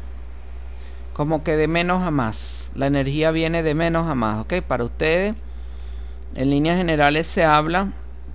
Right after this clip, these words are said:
por eso el uno de espada aparece, ¿no? Porque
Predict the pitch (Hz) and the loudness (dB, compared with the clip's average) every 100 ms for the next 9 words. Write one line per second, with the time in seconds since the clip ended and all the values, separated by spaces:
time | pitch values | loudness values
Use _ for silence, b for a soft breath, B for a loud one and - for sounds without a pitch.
0 | - 131 131 - 165 170 175 175 - 156 | -2 2 2 0 0 2 2 0 0 2
1 | 151 151 170 190 - 127 120 135 156 - | 4 4 2 -4 -6 -4 -2 0 -2 0
2 | 123 160 - 135 - 131 123 | 0 0 -2 -6 0 0 0